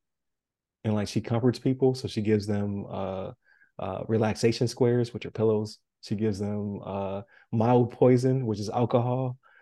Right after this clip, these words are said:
Like, it's, it's, like, very literal things. It's, so it's kinda funny to me.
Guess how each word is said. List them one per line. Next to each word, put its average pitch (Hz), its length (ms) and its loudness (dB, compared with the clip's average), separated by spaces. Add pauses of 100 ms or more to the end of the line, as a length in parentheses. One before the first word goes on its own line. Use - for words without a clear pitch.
Like, 117 240 4
it's, 135 300 2 (240)
it's, 131 160 0
like, 131 160 6
very 147 260 6
literal 135 420 8
things. 143 520 -2 (120)
It's, 113 180 -2 (100)
so 143 120 8
it's 131 80 4
kinda 143 160 4
funny 120 260 2
to 95 80 -2
me. 85 300 -12